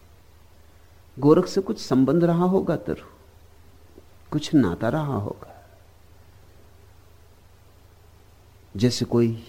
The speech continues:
पुराना सोया हुआ गीत फूट पड़ा हो,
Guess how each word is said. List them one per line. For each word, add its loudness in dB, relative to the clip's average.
पुराना 2
सोया 0
हुआ 0
गीत -4
फूट -4
पड़ा -2
हो, -2